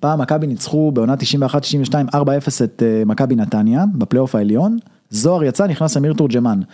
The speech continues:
חילוף במכבי תל אביב בדקה שבעים ושבע, אמיר תורג'מן במקומו של כובש שני השערים, איציק זוהר!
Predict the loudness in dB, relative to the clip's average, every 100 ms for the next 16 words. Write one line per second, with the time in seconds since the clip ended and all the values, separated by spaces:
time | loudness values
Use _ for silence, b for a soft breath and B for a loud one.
0 | b b b b b b 2 2 2 0
1 | 2 0 2 2 2 2 2 0 2 0
2 | 2 2 2 2 2 2 2 0 0 0
3 | 2 2 2 0 2 2 2 2 2 2
4 | 2 2 2 2 0 2 2 0 2 0
5 | 2 2 2 2 2 2 2 0 0 0
6 | 0 0 0 -2